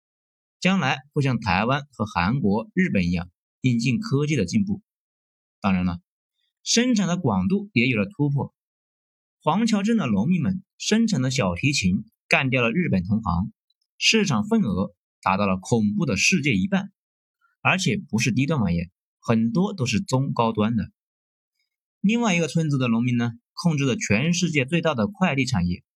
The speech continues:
那简直是恍若隔世。大家看到了没有？整体是需要外界的帮助的，外界拉一把，也就是我们民间说的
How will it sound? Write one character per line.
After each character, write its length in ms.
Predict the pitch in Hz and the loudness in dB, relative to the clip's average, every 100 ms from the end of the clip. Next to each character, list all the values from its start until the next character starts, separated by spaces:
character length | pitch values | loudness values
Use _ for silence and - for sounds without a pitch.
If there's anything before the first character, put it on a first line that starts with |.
| _ | _
那 100 | 147 | -2
简 260 | 139 98 92 | 0 0 0
直 80 | |
是 160 | 95 127 | 0 -2
恍 320 | - 107 92 | 0 0 0
若 160 | 117 113 | 0 -2
隔 180 | 95 90 | -2 0
世。 220 | 135 131 _ _ _ _ _ _ _ _ _ _ _ _ _ _ - | 0 -4 _ _ _ _ _ _ _ _ _ _ _ _ _ _ -2
大 120 | 185 | 0
家 80 | 175 | 2
看 140 | 175 | 2
到 80 | 156 | 2
了 80 | 120 | 2
没 100 | 95 | 0
有？ 160 | 85 - _ _ _ _ - | -2 -8 _ _ _ _ -2
整 340 | 156 170 254 | 2 2 2
体 180 | 247 151 | 0 -2
是 160 | 120 165 | -2 -2
需 160 | - | 0
要 140 | 175 160 | 0 0
外 240 | 190 180 | 0 0
界 80 | 139 | 0
的 80 | 107 | 0
帮 260 | 120 143 | 0 0
助 140 | 170 147 | 0 -4
的， 160 | - - _ _ _ | -8 -14 _ _ _
外 240 | - 175 147 | -2 0 0
界 200 | 143 117 | 0 0
拉 240 | 113 123 143 | 0 0 0
一 80 | 143 | -2
把， 80 | - - _ _ | -4 -10 _ _
也 120 | - | 0
就 100 | 151 | 2
是 120 | 190 190 | 2 2
我 120 | 123 | 2
们 140 | 123 | 2
民 200 | 123 131 | 2 0
间 160 | 165 170 | 0 0
说 100 | 156 | 0
的 240 | 107 - | -2 -4